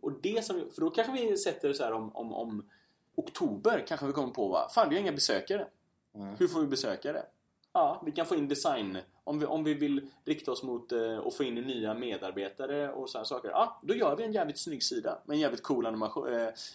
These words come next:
Speaker 1: navigering. Då kommer vi vinna priser. Och då sätter vi upp det. K P I:er, vinna tre priser, eh, öka,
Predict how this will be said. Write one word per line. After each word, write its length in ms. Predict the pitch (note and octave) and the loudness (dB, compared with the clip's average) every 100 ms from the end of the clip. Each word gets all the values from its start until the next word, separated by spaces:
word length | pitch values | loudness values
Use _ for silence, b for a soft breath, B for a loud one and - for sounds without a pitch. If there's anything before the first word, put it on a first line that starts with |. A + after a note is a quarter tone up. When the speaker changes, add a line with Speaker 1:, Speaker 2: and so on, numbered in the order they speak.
| B | B
Speaker 1:
navigering. 680 | C3 A#2+ A#2+ F#2 C#3 F3 - _ _ | 2 2 2 2 0 -2 -6 _ _
Då 80 | C#3 | -4
kommer 180 | E3 D#3 | 0 2
vi 60 | |
vinna 180 | D#3 D3+ | 4 2
priser. 360 | D#3 C3 - - | 4 2 0 -6
Och 100 | - | -6
då 60 | D#3+ | 0
sätter 260 | - G3+ F3+ | 0 2 4
vi 60 | |
upp 80 | F3+ | 4
det. 80 | - | 4
K 180 | - C#3+ | 4 4
P 120 | D#3 | 6
I:er, 400 | B2+ E3 A3 A3 B | 6 6 4 2 B
vinna 280 | - C#3+ A#2 | 2 2 2
tre 220 | A2+ G#2+ | 0 0
priser, 560 | G2 G#2+ G2 - D3+ F3 B B | 0 0 0 0 0 0 B B
eh, 400 | A2 A2+ G#2 G2+ | 0 2 2 0
öka, 520 | - B2 G#2 - G2+ | -2 -2 -2 0 2